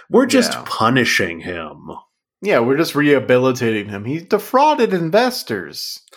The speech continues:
Speaker 1: No, no, no,
Speaker 2: So
Speaker 1: Henry. We don't believe in rehabilitation in the United States. This is punishment.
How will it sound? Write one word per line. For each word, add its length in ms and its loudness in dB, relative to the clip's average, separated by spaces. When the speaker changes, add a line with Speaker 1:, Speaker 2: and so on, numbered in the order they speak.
Speaker 1:
No, 220 4
no, 120 4
no, 200 4
Speaker 2:
So 40 0
Speaker 1:
Henry. 240 4
We 140 4
don't 220 4
believe 340 2
in 80 0
rehabilitation 840 2
in 40 0
the 60 -4
United 180 -4
States. 340 -4
This 360 2
is 200 2
punishment. 960 -6